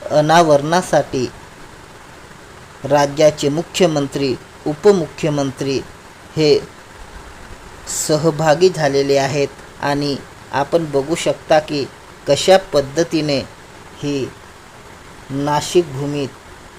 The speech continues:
क्रांतीसूर्य ज्योतिबा फुले आणि सावित्रीबाई फुले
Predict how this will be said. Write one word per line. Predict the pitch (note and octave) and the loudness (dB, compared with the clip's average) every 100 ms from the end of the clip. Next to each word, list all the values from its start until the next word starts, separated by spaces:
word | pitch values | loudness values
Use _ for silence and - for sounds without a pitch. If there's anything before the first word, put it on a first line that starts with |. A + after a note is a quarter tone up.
| - | -4
क्रांतीसूर्य | D3+ D3+ E3 - D#3 D3 C#3 C#3 B2 - - - | 0 2 0 -6 -6 -4 -2 0 0 -2 -14 -12
ज्योतिबा | C3 C#3 - D#3+ E3+ | -2 -2 0 2 4
फुले | D3+ - C3 B2+ - - - - | 2 0 -4 -4 -6 -14 -16 -8
आणि | C#3 C#3 C3+ A#2+ - - - | -6 -4 -6 -8 -14 -20 -6
सावित्रीबाई | D3+ C3 E3 - F3 E3 C3+ | -4 -2 -4 -2 -2 2 2
फुले | B2+ C#3 B2 | 0 -6 -6